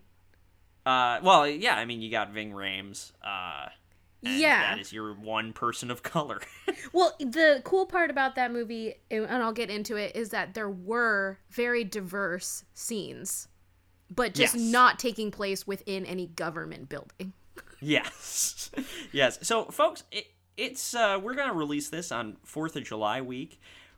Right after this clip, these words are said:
Speaker 1: We're recording it a few weeks before, but I feel pretty confident saying it's gonna be one of the shittier fourths of July
Speaker 2: <laughs> Mm.
Speaker 1: that we've had.
Speaker 2: Oh, yeah.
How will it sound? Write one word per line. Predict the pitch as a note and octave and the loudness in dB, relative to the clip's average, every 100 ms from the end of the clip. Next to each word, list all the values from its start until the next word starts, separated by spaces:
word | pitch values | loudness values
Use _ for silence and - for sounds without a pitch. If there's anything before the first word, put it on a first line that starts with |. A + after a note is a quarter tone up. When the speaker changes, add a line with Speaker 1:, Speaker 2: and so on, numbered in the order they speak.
| - | -12
Speaker 1:
We're | - B2+ B2 | -4 -2 -2
recording | A#2 A#2 - D3 D3+ D3 | -4 -8 -6 -4 -4 -2
it | C3 B2 | -4 -4
a | - | -8
few | - F3+ G#3+ | -10 -8 -4
weeks | F3 C3+ | -4 -4
before, | - D#3 - G2 G2 E3 | -8 -10 -8 -10 -8 -4
but | D#3 | -2
I | B2 | -2
feel | - F3+ | -2 -8
pretty | E3 C4+ C4 | -6 -6 -4
confident | D#3 A#2+ A2 G#2+ F#2+ | 0 0 0 -6 -8
saying | G#2 A2 G#2+ | -6 -6 -8
it's | - | -8
gonna | B2+ B2 | -8 -6
be | A#2+ | -6
one | A2 C#3+ | -6 -6
of | B2+ | -6
the | G2 | -8
shittier | - - F3+ A3 C3 A2+ | -8 -2 -2 0 -4 -6
fourths | - A2+ A2 - | -6 -8 -6 -8
of | A2 - | -8 -8
July | G#2 G2 G2+ F#2+ G2 | -8 -4 -2 0 2
Speaker 2:
<laughs> | |
Mm. | C4+ D4 D4+ D4 C#4 B3 | 4 4 4 4 2 0
Speaker 1:
that | G#3+ | -2
we've | A#2+ A#2 - | -2 -4 -2
had. | - A#2+ A2+ G2 A#2+ | 2 4 4 2 0
Speaker 2:
Oh, | G3+ | 0
yeah. | B3+ G#3 D#3 D#3 | 0 2 0 -2